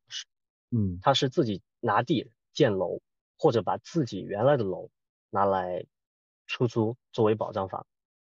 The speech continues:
Speaker 1: 啊，这是一个非常重的一个资产。所以我们其实判断啊，它的，呃，最后一家公司它的这个，呃，这个保租房的规模是有限的。啊，当然这所有的公司最后都会汇集到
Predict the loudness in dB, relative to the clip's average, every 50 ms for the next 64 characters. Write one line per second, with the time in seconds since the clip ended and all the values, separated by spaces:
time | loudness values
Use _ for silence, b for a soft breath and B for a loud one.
0 | _ _ -10 -10 -10 -10 -12 _ _ _ _ _ 0 0 2 2 2 2 0 0
1 | 0 0 0 0 0 2 2 2 2 2 -2 -4 -8 -10 -8 -8 -8 -8 -8 -10
2 | -14 -16 _ _ -2 2 4 4 4 4 2 0 -2 -2 -2 -2 -2 -2 -2 -2
3 | -2 0 0 0 -2 -2 -2 -4 -6 -8 _ _ _ _ _ _ _ 0 2 4
4 | 4 4 4 2 4 4 4 2 0 -2 _ _ _ _ _ -2 0 2 2 4
5 | 2 0 0 0 0 0 0 0 0 -2 -2 -4 -8 -12 _ _ _ _ _ _
6 | _ _ _ 0 2 4 4 4 4 2 2 0 -2 -4 -6 -4 -2 -2 0 0
7 | 0 -2 -2 -4 -4 -4 -6 -8 -8 -10 _ _ _ _ _ _ -20 -20 -20 _
8 | _ _ _ -12 -10 -6 -6 -6 -6 -4 0 0 0 2 2 2 2 2 2 0
9 | 0 0 -2 -4 -8 -6 -4 -2 -2 -2 -2 -2 -2 -2 -2 -2 -4 -8 -12 _
10 | _ _ _ _ _ _ _ _ _ _ _ 0 0 0 0 -4 _ _ _ _
11 | 0 2 4 4 4 2 2 0 0 2 4 4 4 4 4 2 0 0 0 -2
12 | -2 -2 -2 -2 -2 0 -2 -2 0 0 -2 -2 0 0 0 0 0 0 0 0
13 | -2 -2